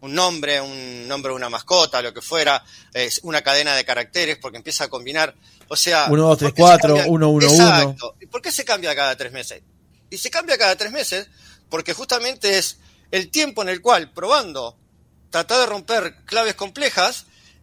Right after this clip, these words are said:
Speaker 1: matemáticamente no da el tiempo a encontrarla. Pero si vos no la cambiás cada tres meses, le das seis meses para que te la encuentren. Si vos no la cambiás a los seis meses, le das nueve meses para que te lo encuentren.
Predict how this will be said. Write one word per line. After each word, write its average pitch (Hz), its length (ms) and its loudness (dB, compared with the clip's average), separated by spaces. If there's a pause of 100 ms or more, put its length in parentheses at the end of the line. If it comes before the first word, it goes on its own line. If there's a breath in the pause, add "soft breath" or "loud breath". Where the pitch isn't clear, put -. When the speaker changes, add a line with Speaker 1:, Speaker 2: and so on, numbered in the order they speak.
(160)
Speaker 1:
matemáticamente 208 1040 -6
no 220 60 -8
da 202 100 0
el 180 80 -2
tiempo 202 220 -10
a 226 40 -4
encontrarla. 151 640 -4
Pero 127 140 -12
si 127 140 -8
vos 143 100 -12
no 190 80 -8
la 185 120 -6
cambiás 156 300 -6
cada 143 260 0
tres 143 180 -10
meses, 175 360 -6
le 139 80 0
das 143 140 0
seis 202 200 0
meses 147 280 -8
para 117 160 -10
que 113 80 -10
te 110 100 -10
la 110 80 -12
encuentren. 92 440 -18
Si - 140 -10
vos 139 120 -10
no 214 60 -4
la 196 120 -4
cambiás 165 280 -8
a 170 40 -4
los 147 120 -6
seis 135 140 -10
meses, 180 220 -6
le 151 80 0
das 143 100 -2
nueve 160 220 -6
meses 170 260 -6
para 107 160 -10
que 101 80 -14
te - 100 -18
lo 101 100 -18
encuentren. 87 440 -20